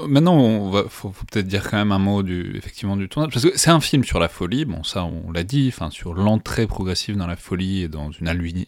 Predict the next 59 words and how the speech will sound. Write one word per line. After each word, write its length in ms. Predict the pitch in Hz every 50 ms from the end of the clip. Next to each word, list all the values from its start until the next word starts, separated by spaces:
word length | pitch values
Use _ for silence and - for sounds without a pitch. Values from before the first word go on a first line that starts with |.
| _ -
dans 180 | 95 90 87
une 180 | 87 - 101 95
hallucination 680 | 87 85 90 87 85 - - 92 85 - - 98 92
qui 180 | 92 - - -
se 140 | - - -
dissipe 320 | 85 85 - - - 85
jamais. 240 | - 98 120 160 160 _ _ _ - - - - - - - - - - - _ _ -
Mais 60 | 113
c'est 120 | - -
aussi 140 | 127 - 147
un 80 | 127 110
film 240 | - - 120 107
fou, 260 | 107 - - - 147 143
quoi. 240 | - - 82 82 -
Quand, 240 | - 127 127 143 127
euh, 80 | - - - - - - -
alors, 220 | - 104 92 85 90
il 60 | 92
y 40 | 101
a, 120 | 104 101
il 160 | 92 - -
y 60 | 87
a 60 | 87 85
tout 120 | - -
ce 60 | -
qui 80 | - -
est 40 | 92
autour 180 | - - 107
du 120 | 92 92 -
tournage, 360 | - 90 95 110 117 107 -
dont 60 | 95 90 -
on 40 | 92
va 80 | 90
peut-être 200 | - - 90 -
reparler, 260 | 98 92 107 117 139 131
mais 100 | 98 - - - - - - - _ _ _ _ - -
ne 80 | 113
serait-ce 220 | 107 - 151 139 -
que 100 | - 127
quand 320 | 110 - 113 107 - -
on 40 | 104
voit 180 | 95 117 117
les 80 | 104 101
moyens 320 | 95 101 104 107 104 95
engagés, 480 | 95 95 92 95 92 92 117 120 123 - -
c'est, 240 | - - - - -
c'est, 220 | - - 85 78
c'est 200 | 76 - - 82
insensé, 480 | 80 82 - - - 82 - - 113 113
quoi. 240 | - - 76 73 -
Le, 180 | - 80 90 - -
la, 260 | 85 90 85 80 80 - - - - _ _ -
la 120 | - 90
scène 240 | 95 - - 127 113
de 80 | 104 98
la 100 | 87 90
cavalerie 340 | - 95 85 87 85 87 90
aéroportée, 680 | 85 82 82 85 - - 82 - - - 117 113 107 _ _ _ _ - - - - _ _ _ -
euh, 400 | - 85 78 76 73 76 76 76